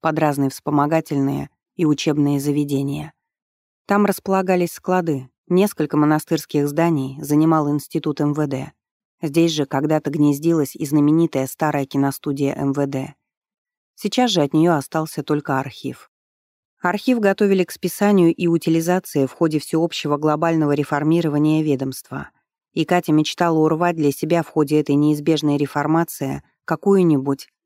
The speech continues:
какую угодно, сенсацию для интернет-изданий из криминальной хроники былых времён.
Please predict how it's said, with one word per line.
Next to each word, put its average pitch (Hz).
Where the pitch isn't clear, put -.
какую 208
угодно, 160
сенсацию 180
для 151
интернет-изданий 151
из 156
криминальной 151
хроники 160
былых 139
времён. 143